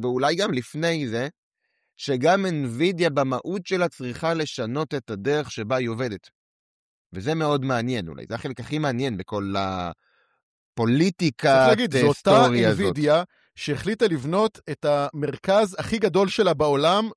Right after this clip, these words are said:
Speaker 2: בטבעון, אוקיי?
Speaker 1: כן, כן, זו אותה אחת,
Speaker 2: אוקיי.
Speaker 1: זאת בדיוק זאתי.
Speaker 2: כן.
Speaker 1: אז קודם כל,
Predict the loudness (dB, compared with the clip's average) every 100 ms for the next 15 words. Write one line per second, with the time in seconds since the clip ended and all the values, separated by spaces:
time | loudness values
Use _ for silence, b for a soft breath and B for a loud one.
0 | -12 -8 -6 -4 0 2 2 0 -8 _
1 | _ _ _ -10 0 2 2 -2 _ _
2 | _ _ _ -4 -4 -4 0 2 2 -2
3 | -6 -10 -8 -4 -4 -4 -4 -4 -6 -8
4 | _ _ _ b b b b b 2 2
5 | 2 -6 _ _ -2 0 0 0 2 2